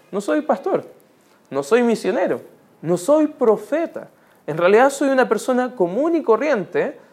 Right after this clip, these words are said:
pero Dios me mandó a mí porque hay gente que no está haciendo su trabajo de hablar la palabra de Dios. No me pides que calle, yo voy a hablar,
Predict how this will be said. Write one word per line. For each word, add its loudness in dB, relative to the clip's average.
pero 4
Dios 4
me 0
mandó 4
a 2
mí -4
porque -8
hay -2
gente -8
que -4
no -4
está -8
haciendo -12
su -16
trabajo -4
de -8
hablar -6
la -10
palabra -14
de -20
Dios. -20
No -6
me -4
pides -4
que -14
calle, -14
yo -4
voy -4
a -8
hablar, -12